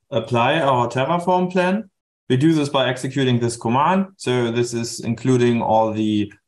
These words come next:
config files that are necessary and be targeting the Azure environment. And I'm choosing auto approve to make sure that I don't need to approve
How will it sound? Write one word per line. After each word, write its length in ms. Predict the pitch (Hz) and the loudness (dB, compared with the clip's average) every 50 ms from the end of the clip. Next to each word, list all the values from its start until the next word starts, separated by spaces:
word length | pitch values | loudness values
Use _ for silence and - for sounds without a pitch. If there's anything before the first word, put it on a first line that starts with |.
| _ - | _ -4
config 520 | - 139 151 170 170 170 165 160 151 - - | -2 0 0 0 0 0 2 0 0 0 -2
files 460 | - 151 139 139 139 143 143 139 - | 0 2 2 4 4 4 2 2 0
that 140 | - 127 123 | -2 -2 -2
are 80 | 131 | 0
necessary 760 | 127 127 123 123 127 123 - 127 120 117 117 117 120 117 110 | 0 0 -2 -2 -4 -4 -2 0 0 0 0 0 0 0 0
and 160 | - 104 107 | -2 -4 -4
be 80 | 113 107 | -4 -6
targeting 680 | 104 - 120 123 135 139 131 123 127 127 123 120 117 107 | -4 -2 0 0 2 0 0 0 0 0 0 0 -2 -4
the 220 | 107 107 107 101 | -4 -4 -4 0
Azure 260 | 95 110 117 120 127 117 | 0 0 0 2 0 0
environment. 680 | 104 110 110 113 131 156 185 190 196 202 208 208 202 - _ _ _ _ _ _ | 0 0 0 2 2 2 4 4 2 2 2 -2 -4 -6 _ _ _ _ _ _
And 120 | - 127 131 | -2 0 0
I'm 200 | 135 151 175 175 | 2 2 0 0
choosing 380 | 175 - 165 139 123 123 117 | 2 2 2 2 2 2 2
auto 280 | 120 135 160 - - 180 | 2 2 2 2 0 0
approve 380 | 165 170 - 165 165 160 160 - | 0 0 0 -2 -2 -2 -4 -6
to 380 | - 135 131 127 123 120 123 120 | -2 0 0 2 2 2 0 0
make 220 | 117 117 113 113 | 0 -2 -2 -2
sure 120 | - 127 | -2 -2
that 140 | 117 113 104 | 0 0 0
I 80 | 107 107 | -2 0
don't 260 | 107 120 139 170 190 | 0 0 2 2 4
need 160 | 180 175 170 - | 2 2 2 0
to 120 | 151 135 | 0 0
approve 400 | 127 127 - - 170 214 240 | 0 0 0 0 0 0 0